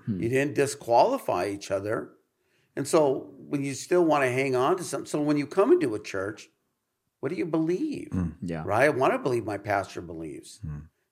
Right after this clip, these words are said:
Speaker 2: And so it allows me to stay sound. It
Speaker 3: Yep.
Speaker 2: allows me to stay, you know, if I'm a Baptist, then go to a Baptist
Speaker 3: Right.
Speaker 2: church. But don't bring Baptist into, I'm gonna
Speaker 3: Exactly.
Speaker 2: change Calvary Chapel.
Speaker 1: Mm.
Speaker 3: Yeah, if you're sitting in
Speaker 2: No.
Speaker 3: a church and,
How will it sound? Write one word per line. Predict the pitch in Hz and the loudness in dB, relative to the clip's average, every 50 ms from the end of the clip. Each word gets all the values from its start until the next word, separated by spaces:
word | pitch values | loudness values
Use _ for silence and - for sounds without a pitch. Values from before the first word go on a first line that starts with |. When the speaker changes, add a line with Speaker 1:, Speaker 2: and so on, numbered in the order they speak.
| - | -12
Speaker 2:
And | 127 120 | -12 -8
so | - 123 117 | -4 -4 -2
it | 110 | -2
allows | 107 95 95 110 120 127 131 127 104 101 | -2 -2 0 2 4 6 6 4 2 0
me | 113 123 139 | -2 -2 0
to | 160 170 | 0 -2
stay | - - - - 98 95 98 98 | -4 -6 -8 -8 -6 -6 -6 -8
sound. | 98 - - - - 143 127 151 180 - - - - 76 - | -10 -12 -10 -8 -6 -4 -4 -4 -6 -8 -10 -10 -10 -8 -8
It | - | -6
Speaker 3:
Yep. | - 92 | -4 -2
Speaker 2:
allows | 101 107 107 104 90 98 | -2 -2 -2 -4 -4 -4
me | 113 113 113 | -4 -4 -4
to | 98 104 98 | -4 -6 -10
stay, | - - - - - 113 107 107 104 - - - - _ _ _ _ _ _ _ _ _ _ | -12 -14 -10 -4 -2 -2 0 -2 -2 -6 -8 -12 -20 _ _ _ _ _ _ _ _ _ _
you | 110 104 | -4 -4
know, | 101 95 - - | -4 -4 -2 -2
if | - 131 131 | -2 0 2
I'm | 131 135 135 123 | 2 2 2 2
a | 120 110 | 0 -2
Baptist, | 90 92 120 107 104 120 135 - - 170 175 202 - - | -2 0 0 2 2 2 0 0 0 -2 -2 -2 -2 0
then | 170 165 160 | 0 0 0
go | 165 160 - 160 208 - | -2 -2 -2 -2 -2 -2
to | - | -2
a | - 180 | -2 -2
Baptist | - 185 190 - - - - 85 90 90 95 | -2 -2 -2 -4 -6 -8 -8 -4 -2 0 0
Speaker 3:
Right. | 101 101 | 0 0
Speaker 2:
church. | - 90 82 - - _ _ - - _ | 0 -4 -6 -10 -14 _ _ -20 -20 _
But | - - | -6 0
don't | 127 - 311 302 - | 2 2 2 2 2
bring | 135 135 120 117 | 0 0 -2 -2
Baptist | 110 113 104 107 143 170 - - - 98 92 82 - - - _ _ _ _ _ _ | 0 0 2 2 2 0 -2 -6 -8 -8 -8 -8 -10 -14 -20 _ _ _ _ _ _
into, | - 107 107 104 - 104 107 107 104 104 101 | -6 -6 -6 -4 -6 -6 -6 -6 -6 -6 -8
I'm | - - 98 90 - - - 127 135 | -10 -10 -12 -10 -8 -2 0 0 2
gonna | 135 123 110 | 2 0 -2
Speaker 3:
Exactly. | 80 78 | -2 -2
Speaker 2:
change | - 117 107 98 - | -2 -2 -2 -2 -2
Calvary | - 104 85 82 78 - | -2 -2 -2 -2 -6 -8
Chapel. | - 80 98 131 - - 104 | -6 -4 -4 -4 -2 -2 0
Speaker 1:
Mm. | 104 202 98 90 82 | 0 0 0 0 0
Speaker 3:
Yeah, | 92 107 | 2 2
if | 107 90 101 | 2 4 4
you're | 117 113 | 2 2
sitting | 95 - - 127 113 120 | 2 2 0 2 4 4
in | 123 117 110 | 4 6 6
Speaker 2:
No. | 107 | 4
Speaker 3:
a | 101 | 4
church | - - - 110 113 107 - - | 2 4 4 4 4 4 2 2
and, | 104 98 98 95 - | 2 4 2 0 -2